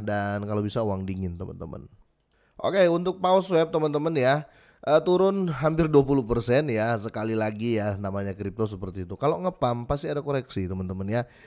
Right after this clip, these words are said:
Dan saya bisa bilang ini, eh, bukan koreksi ya, tapi ini dump ya. Sorry ya, coba saya ambil time frame satu hari biar lebih jelas nih teman-teman ya.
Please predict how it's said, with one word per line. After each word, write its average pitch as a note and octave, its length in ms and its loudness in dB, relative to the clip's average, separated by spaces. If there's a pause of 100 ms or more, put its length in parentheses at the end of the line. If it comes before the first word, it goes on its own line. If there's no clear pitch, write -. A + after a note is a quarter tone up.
(180)
Dan E3+ 400 2
saya F3+ 80 2
bisa F3 240 0
bilang D#3+ 240 2
ini, E3+ 720 0
eh, A#2+ 320 2
bukan B2+ 480 0
koreksi A2 560 -4
ya, G#2 240 -6
tapi - 240 -4
ini C#3 260 -2
dump A#2 560 -2
ya. G#2+ 220 -4 (400)
Sorry D3 320 2
ya, G#2 80 -4
coba B2+ 320 2
saya A2+ 240 0
ambil A#2 320 4
time G#2+ 340 0
frame A#2+ 460 2
satu G#2+ 240 0
hari G2+ 400 0
biar G2 160 -2
lebih G2 240 -4
jelas F#2+ 400 0
nih F2+ 160 -12
teman-teman - 480 -14
ya. A#2 320 -4